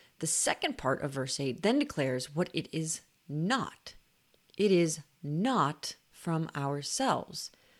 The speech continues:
And verse nine continues with what it is not. It is not from works. Paul is very clearly establishing that salvation is only possible because of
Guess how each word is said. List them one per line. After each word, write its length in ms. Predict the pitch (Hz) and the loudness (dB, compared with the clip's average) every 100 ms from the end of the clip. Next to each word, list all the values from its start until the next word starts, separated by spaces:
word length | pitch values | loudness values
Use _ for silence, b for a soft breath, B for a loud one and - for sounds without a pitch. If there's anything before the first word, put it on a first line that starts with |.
| b b b | b b b
And 80 | 175 | 4
verse 180 | 190 190 | 4 6
nine 240 | 254 285 | 6 6
continues 680 | 196 165 294 349 226 165 - | 4 0 0 4 4 4 2
with 220 | 147 - | -2 0
what 140 | 143 | -2
it 100 | 123 | -2
is 160 | 127 131 | -4 -2
not. 340 | 127 127 190 B B B | 0 0 0 B B B
It 140 | 214 208 | 4 6
is 260 | 196 175 - | 6 4 -4
not 800 | 160 165 226 262 180 196 - - - _ _ _ - | -2 0 0 4 4 2 -2 -8 -10 _ _ _ -16
from 520 | - 175 156 147 139 | -2 0 2 0 -2
works. 760 | 160 320 - - - - - - _ _ _ - b b b b - | 2 4 4 2 -6 -4 -4 -8 _ _ _ -20 b b b b -6
Paul 440 | - 302 202 165 | 2 6 6 4
is 160 | 180 165 | 0 -2
very 560 | 160 202 269 233 165 | -2 6 8 8 6
clearly 460 | 131 - 185 165 147 | 0 0 0 2 0
establishing 760 | - - 156 139 127 - 127 127 | -2 0 2 2 2 -4 -4 -2
that 180 | 135 - | 0 0
salvation 560 | 160 147 170 - 214 | 0 2 2 2 0
is 200 | - 160 - | -2 -4 -2
only 400 | 170 180 190 208 - | -2 0 -2 -4 -10
possible 840 | - - 196 220 - 156 127 123 123 B B B B B | -14 -10 -8 -4 -2 -2 -2 -2 -4 B B B B B
because 580 | 175 165 - 160 156 147 | -4 -2 -2 0 0 -2
of 240 | - 165 | -2 -4